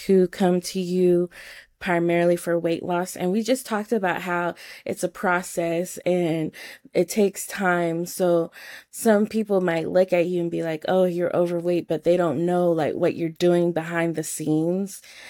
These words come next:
And it takes a while to drop weight, like, effectively. So how do you address body positivity for someone who is overweight? They're trying, they're making the right decisions, but it's just not showing up in the physical yet.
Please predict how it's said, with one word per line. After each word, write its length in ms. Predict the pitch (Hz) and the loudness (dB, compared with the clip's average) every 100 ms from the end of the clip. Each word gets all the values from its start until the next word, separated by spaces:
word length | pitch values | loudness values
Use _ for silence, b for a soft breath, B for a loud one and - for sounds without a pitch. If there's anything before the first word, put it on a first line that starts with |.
| B | B
And 180 | 170 175 | 0 0
it 120 | 156 | 0
takes 340 | 226 190 - | 0 0 0
a 60 | 175 | -4
while 400 | 170 165 170 180 | 0 2 2 2
to 300 | - 165 151 | 0 -4 -4
drop 440 | - 175 165 151 | -6 -2 0 -2
weight, 380 | 165 165 143 - - | 0 2 2 -2 -2
like, 320 | 156 151 - | -2 -2 -4
effectively. 1120 | 175 160 - 170 170 170 165 170 131 120 175 _ B B B | -6 -4 0 0 0 -6 -6 -8 -6 -6 -10 _ B B B
So 240 | - 196 180 | -4 0 2
how 240 | 196 190 | 2 0
do 120 | 196 | 0
you 220 | 220 208 185 | -2 0 -2
address 600 | 170 180 170 165 - 170 | -2 0 0 0 -4 -12
body 520 | 165 - 170 170 170 | -8 -2 0 0 -4
positivity 840 | - 165 160 156 - 165 165 160 151 _ | -4 -6 -4 -6 -2 -2 -2 -4 -4 _
for 180 | - 165 | -6 -4
someone 460 | 151 170 160 156 165 | 0 2 2 2 -2
who 280 | 170 170 165 B B B - | -4 -6 -8 B B B 2
is 240 | 196 190 | 4 4
overweight? 600 | - 175 165 170 165 - | 4 2 2 0 -2 -2
They're 120 | 170 | -2
trying, 600 | 170 - 202 190 185 185 - | -2 0 2 2 2 -2 -2
they're 160 | 175 175 | 0 2
making 340 | 180 185 196 | 2 2 0
the 100 | 170 | 2
right 200 | 165 - | 0 -2
decisions, 520 | 165 - 175 165 165 | -6 -2 -2 -2 -2
but 140 | 170 165 | -2 -2
it's 140 | - | -2
just 260 | 185 180 180 | 0 0 0
not 240 | 156 - | -2 -2
showing 480 | - 180 165 156 147 | -2 0 0 0 0
up 300 | 165 156 139 _ - B B | 0 0 -2 _ -20 B B
in 120 | 170 165 | 2 2
the 60 | |
physical 520 | 165 170 165 160 147 | 2 0 0 -4 -2
yet. 340 | 151 131 113 | 0 0 -2